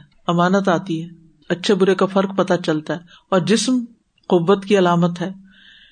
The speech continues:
یعنی ذہنی اور جسمانی اہلیتیں اس میں تم سے زیادہ ہیں۔ یوسف علیہ السلام نے جب خود کو پیش کیا تھا اس قوم کی مدد کرنے کے لیے مصریوں کی، تو انہوں نے اپنی دو صفات بتائی تھی۔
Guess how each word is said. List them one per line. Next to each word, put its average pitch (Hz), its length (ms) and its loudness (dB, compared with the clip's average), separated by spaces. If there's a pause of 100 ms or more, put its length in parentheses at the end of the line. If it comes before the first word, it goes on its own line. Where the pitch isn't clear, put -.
(140)
یعنی 185 160 4
ذہنی 220 380 4
اور 254 80 4
جسمانی 190 600 2
اہلیتیں 220 540 2
اس 220 260 0
میں 262 120 2 (200)
تم 202 140 2
سے 196 160 2
زیادہ 175 420 2
ہیں۔ 190 140 -8 (500)
یوسف 269 340 4
علیہ 285 140 6
السلام 262 500 4
نے 254 180 6
جب 220 240 2
خود 262 220 0
کو 240 140 2
پیش - 540 0
کیا 202 220 2
تھا 196 360 0 (140)
اس - 220 -4
قوم 196 280 2
کی 196 160 0
مدد 180 360 0
کرنے 180 320 0
کے 180 140 -2
لیے 170 260 -2 (240)
مصریوں 180 420 2
کی، 190 180 -2 (800)
تو 202 80 2
انہوں 214 180 4
نے 220 100 2
اپنی 214 320 2
دو 202 380 2
صفات 214 380 0
بتائی 156 400 -2
تھی۔ 165 260 -12